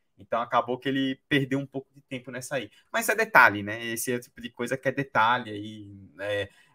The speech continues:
Não, é, não, esses detalhes são mais difíceis de se controlar no ato, né? Não é uma coisa tão simples assim. É, Beatriz, um momento de alegria e felicidade pra você agora, hein? Vamos falar da McLaren, porque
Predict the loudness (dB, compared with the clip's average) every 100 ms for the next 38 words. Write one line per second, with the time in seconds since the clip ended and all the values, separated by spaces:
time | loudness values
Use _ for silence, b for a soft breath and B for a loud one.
0 | _ -8 -4 -2 -2 -4 -4 0 0 2
1 | 0 0 -2 0 6 6 6 -2 -2 -2
2 | -2 -6 -8 -8 -12 -10 -10 -4 4 4
3 | 6 8 8 8 -4 -6 -8 -12 -14 -10
4 | -10 -10 -16 -16 -18 -20 -20 -8 -6 -6
5 | -12 -20 B B B B B B _ 0
6 | 4 4 4 2 2 2 2 4 2 0
7 | 2 8 8 8 2 2 -2 -8 -12 _
8 | _ _ _ _ -2 4 4 6 2 2
9 | 4 4 4 0 0 0 -2 -8 -8 2
10 | 2 2 -4 -4 -4 0 0 0 -2 -2
11 | -2 2 2 2 -2 -2 2 2 2 -2
12 | -12 0 2 2